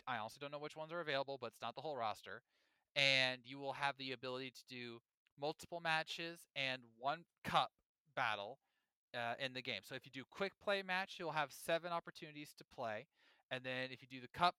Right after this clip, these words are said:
mode, you can do the Cannon Cup once. So with those eight matches, eight plus matches, you will have more than enough to see if this is a game that you wanna purchase. And to be clear, this game has already sold,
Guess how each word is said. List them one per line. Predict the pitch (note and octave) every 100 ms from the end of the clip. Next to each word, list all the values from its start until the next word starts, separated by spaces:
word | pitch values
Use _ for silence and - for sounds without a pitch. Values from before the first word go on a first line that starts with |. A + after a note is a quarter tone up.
| D3
mode, | C#3 C3
you | C3
can | C3
do | B2
the | A2+ -
Cannon | - G#3 G3+ F3
Cup | - C3+ - A2+ A2+
once. | B2+ - - - - _ _ _ _ _ _ _ _ -
So | B2+ C#3+ B2 A2+ - _ D3+
with | D3 C#3 -
those | D3+ D#3 -
eight | F#3 F3
matches, | D#3+ D3+ - D3 D3 C3+ - - _ -
eight | C3 -
plus | C#3 B2+ G2
matches, | F2+ - G2+ - A#2+
you | A#2+ A#2
will | A#2 G#2+ G#2 _ -
have | B2+ A#2 -
more | F3 A3+ G3+
than | F#3+
enough | E3+ D3 - -
to | C3
see | - C3+
if | B2+
this | C3 -
is | A#2+
a | A2
game | A#2 G#2+
that | G#2 A2+
you | G2
wanna | G2 F#2
purchase. | A#2 F#2+ - - A#2+
And | A2
to | D3+ C#3
be | F3+ - -
clear, | D4 B3 F3 D#3 -
this | E3+ -
game | G3+ G3
has | F#3
already | F3+ F3
sold, | F3+ E3